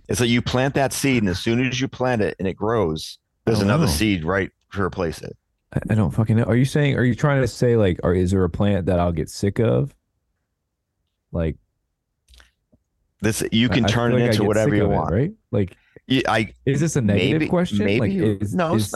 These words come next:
Speaker 1: absolutely not, because, you know, I, I have different
Speaker 2: is it,
Speaker 1: things in my past that
Speaker 2: is
Speaker 1: I
Speaker 2: this a,
Speaker 1: wish that I
Speaker 2: is this
Speaker 1: had
Speaker 2: a
Speaker 1: an unlimited
Speaker 2: reward?
Speaker 1: amount of. This
Speaker 2: Is
Speaker 1: would
Speaker 2: this a
Speaker 1: definitely be a
Speaker 2: reward?
Speaker 1: reward.
Speaker 2: Okay.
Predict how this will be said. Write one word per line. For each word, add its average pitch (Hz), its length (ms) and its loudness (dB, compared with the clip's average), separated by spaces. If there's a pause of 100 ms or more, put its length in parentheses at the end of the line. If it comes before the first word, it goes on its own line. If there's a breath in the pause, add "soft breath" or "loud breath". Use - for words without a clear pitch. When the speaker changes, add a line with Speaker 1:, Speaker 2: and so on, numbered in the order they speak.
Speaker 1:
absolutely 151 460 0
not, 196 200 -2
because, 107 300 -4
you 113 60 0
know, 113 100 0
I, 101 200 0
I 110 120 2
have 117 340 -2
different 110 420 -2
Speaker 2:
is 113 60 2
it, 113 40 2
Speaker 1:
things 104 340 -4
in 110 140 2
my 95 160 0
past 131 420 -6
that - 80 0
Speaker 2:
is 120 60 2
Speaker 1:
I - 40 4
Speaker 2:
this 123 80 2
a, - 40 2
Speaker 1:
wish - 200 -4
that 92 120 -2
I 113 100 2
Speaker 2:
is 110 100 2
this 127 80 2
Speaker 1:
had - 80 2
Speaker 2:
a 135 40 2
Speaker 1:
an 120 60 2
unlimited 107 400 2
Speaker 2:
reward? 160 100 0
Speaker 1:
amount 95 220 -4 (160)
of. 67 100 -16 (440 loud breath)
This 117 120 0
Speaker 2:
Is 113 60 2
Speaker 1:
would 104 140 0
Speaker 2:
this 117 80 4
a 120 40 4
Speaker 1:
definitely 117 280 2
be 107 140 2
a 107 60 2
Speaker 2:
reward? 82 580 -2 (280 loud breath)
Speaker 1:
reward. 104 120 -6
Speaker 2:
Okay. - 120 -12